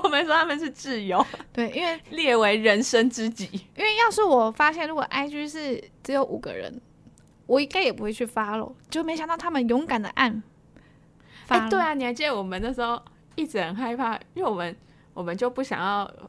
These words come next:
Speaker 1: 放一些装脚之类的。
Speaker 2: 对，对，对，对，对。
Speaker 1: 我们真的是从零做起，然后我们就是在，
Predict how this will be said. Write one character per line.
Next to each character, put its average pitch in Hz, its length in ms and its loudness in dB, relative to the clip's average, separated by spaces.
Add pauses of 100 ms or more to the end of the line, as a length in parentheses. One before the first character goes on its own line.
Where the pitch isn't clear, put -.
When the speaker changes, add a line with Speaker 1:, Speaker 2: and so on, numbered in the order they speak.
Speaker 1:
放 208 280 0
一 220 60 0
些 202 160 -2
装 180 360 -6
脚 - 280 -8 (100)
之 147 120 -10
类 160 220 -6
的。 254 100 8
Speaker 2:
对， - 100 0
对， - 120 -6
对， - 160 -10
对， - 160 -14
对。 - 200 -18 (320)
Speaker 1:
我 214 80 2
们 226 80 2
真 320 120 2
的 285 60 2
是 294 140 -4
从 180 280 -2
零 185 220 -6
做 190 240 -2
起， - 240 -12
然 214 60 -2
后 339 60 2
我 240 40 -2
们 226 80 -4
就 339 100 -4
是 311 100 -4
在， 302 120 0